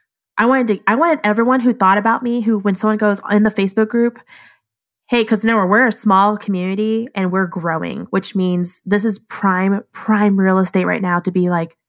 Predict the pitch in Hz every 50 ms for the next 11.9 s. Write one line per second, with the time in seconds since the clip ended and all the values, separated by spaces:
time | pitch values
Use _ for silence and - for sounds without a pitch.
0 | _ _ - 175 170 185 180 175 175 175 170 165 160 - - _ _ _ - -
1 | 180 180 165 165 165 170 - 185 180 185 190 180 165 165 - _ 180 180 170 180
2 | 175 175 170 160 151 165 160 165 160 - - 190 190 196 202 196 - _ _ _
3 | _ _ _ _ _ _ _ _ _ - 185 175 - - - - - - - -
4 | - 196 208 214 208 202 196 196 202 233 226 208 190 196 196 180 165 156 - -
5 | 190 175 - - 180 185 202 214 214 196 - - - 202 202 202 196 190 185 170
6 | 180 175 175 170 170 - - - 190 185 180 - 180 175 170 170 - 175 170 165
7 | 165 165 175 - - - - - - _ - 185 180 180 180 180 180 - 214 208
8 | 196 190 185 185 - - 247 240 220 208 202 208 202 202 190 175 170 165 - _
9 | _ _ - 196 190 185 175 180 185 175 180 - - 208 190 - - - 190 -
10 | _ _ - 214 220 202 - - 208 202 208 214 214 240 214 - 208 202 196 185
11 | 175 - - - 175 180 175 170 170 - - - 175 - - 190 -